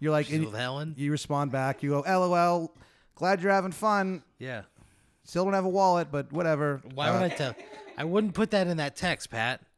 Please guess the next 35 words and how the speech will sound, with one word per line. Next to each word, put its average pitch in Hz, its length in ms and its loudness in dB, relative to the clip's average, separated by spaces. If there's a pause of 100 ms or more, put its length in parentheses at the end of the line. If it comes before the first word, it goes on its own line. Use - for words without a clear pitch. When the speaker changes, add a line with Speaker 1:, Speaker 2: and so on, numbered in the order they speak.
Speaker 1:
Well, 151 120 2
you'd 170 120 0
think 170 220 -2
that, 110 260 -2
Speaker 2:
I 139 80 -2
Speaker 1:
but 165 80 -2
Speaker 2:
wouldn't 202 180 2
bring 190 180 2
that 165 160 0
negativity 151 680 -6
in. 113 140 -10
She's 147 180 -12
having 165 180 -6
a 147 40 -8
great 151 280 -8
time. 151 380 -6
Speaker 1:
Yeah, 156 300 2
and 151 140 -4
so 151 120 0
you 175 80 2
send 170 140 -2
that 185 120 -2
to 190 120 0
her, 190 60 2
and 160 100 -2
she, 143 220 -6
and 131 120 -6
she 123 80 -8
responds 131 340 -6
back. 131 240 -4
She 135 80 -10
goes, 123 180 -6
"Man, 196 220 -4
fuck 220 380 -6
wallets." 165 560 -4